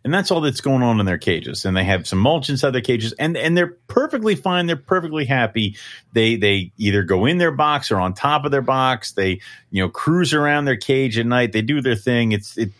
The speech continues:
they're fine. But then there are other animals that I have that maybe have a little bit extra. You know, there's, there's, a lot of the colubrids are on mulch, but then I also have snakes that are on mulch. I have, uh, my olives, my Timors, my white lips.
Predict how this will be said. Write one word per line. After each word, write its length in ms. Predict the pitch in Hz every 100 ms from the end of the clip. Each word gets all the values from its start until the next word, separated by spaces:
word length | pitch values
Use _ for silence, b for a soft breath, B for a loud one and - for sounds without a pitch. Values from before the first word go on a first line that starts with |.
| -
they're 160 | 131 139
fine. 360 | 104 92 78 - B B B B
But 160 | 135 135
then 160 | 156
there 140 | 151 151
are 100 | -
other 260 | 156 175 165
animals 520 | 143 131 127 123 104
that 100 | 120
I 60 |
have 380 | 113 110 113 98
that 180 | 110 107
maybe 260 | 110 113 107
have 200 | 107 101
a 40 |
little 180 | 101 92
bit 120 | 101
extra. 520 | 123 120 - 82 -
You 140 | 85 90
know, 220 | 87 87
there's, 320 | 92 92 92
there's, 400 | 95 95 92 - B B B B _ -
a 40 | 98
lot 180 | 104
of 60 | 123
the 60 | 120
colubrids 500 | 131 135 127 98 - -
are 180 | 104
on 140 | 104 107
mulch, 400 | 107 143 82 -
but 100 | 98
then 120 | 120
I 60 | 143
also 260 | 151 170
have 260 | 139 151 135 -
snakes 480 | 113 - 139 185 -
that 100 | 107
are 80 | 90
on 140 | 87
mulch. 320 | 82 73 -
I 80 | 95
have, 260 | 98 101 95
uh, 200 | 95 90 B B B
my 180 | - 104
olives, 480 | 117 139 143 98 76
my 140 | 95
Timors, 580 | 92 131 147 120 85 76
my 120 | 87
white 280 | 85 107 147
lips. 320 | 92 87 -